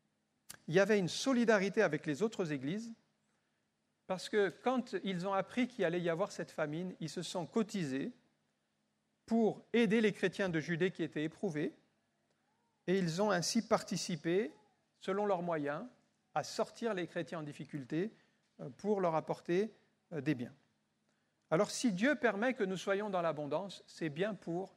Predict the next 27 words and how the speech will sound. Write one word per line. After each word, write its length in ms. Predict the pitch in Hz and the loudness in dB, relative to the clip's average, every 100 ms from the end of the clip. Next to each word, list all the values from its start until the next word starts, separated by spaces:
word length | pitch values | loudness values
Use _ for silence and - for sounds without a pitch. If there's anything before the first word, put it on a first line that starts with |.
| _ | _
aider 400 | 175 147 147 202 | -4 -2 -4 -6
ceux 400 | - - - 180 - _ _ | -12 -8 -4 -4 -6 _ _
qui 140 | - | -10
passent 260 | 151 160 160 | -4 -4 -4
par 140 | 165 | -6
la 100 | 143 | -4
difficulté. 680 | 139 143 160 - 127 - 185 - _ _ _ | -6 -8 -10 -10 -10 -10 -12 -14 _ _ _
Nous 120 | 156 | -6
devons 360 | 156 165 180 185 | -2 0 0 -2
aussi 260 | 156 - 185 | -4 0 0
apprendre 380 | 156 190 165 | 0 0 2
à 80 | 156 | 2
semer. 420 | - 175 151 127 - _ - | 0 -2 -2 -2 -8 _ -4
Deux 160 | 160 | -2
Corinthiens 440 | 180 180 170 165 185 | 2 2 0 0 -2
chapitre 460 | - 160 175 - | -2 -4 -6 -2
neuf, 220 | 165 170 147 | 0 0 -2
verset 320 | 147 - 135 | -6 -4 -6
dix. « 500 | 123 220 - - - _ _ _ _ _ _ _ _ _ | -4 -6 -6 -14 -18 _ _ _ _ _ _ _ _ _
C'est 240 | - 170 151 | -6 -2 0
Dieu 400 | 139 185 277 - - _ _ _ - | 4 6 6 2 -16 _ _ _ -6
qui 160 | 190 | -4
fournit 420 | - 214 185 208 | 0 2 4 4
la 100 | 196 | 4
semence 420 | 156 202 175 165 151 | 2 0 -2 -4 -6
au 60 | |
semeur, 420 | - 143 139 190 | -6 -4 0 -2